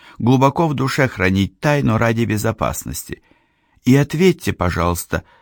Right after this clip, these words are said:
на мой личный электронный адрес. Искренне ваша мисс Эммануэлла Кунта. Очень забавно.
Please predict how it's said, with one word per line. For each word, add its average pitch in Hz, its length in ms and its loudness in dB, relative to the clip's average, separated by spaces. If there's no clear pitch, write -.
на 107 160 4
мой 156 240 6
личный 135 460 -2
электронный 110 680 0
адрес. 80 580 -4
Искренне 95 640 2
ваша 170 460 -2
мисс 139 480 2
Эммануэлла 107 840 2
Кунта. 82 600 -4
Очень 95 400 2
забавно. 57 640 -2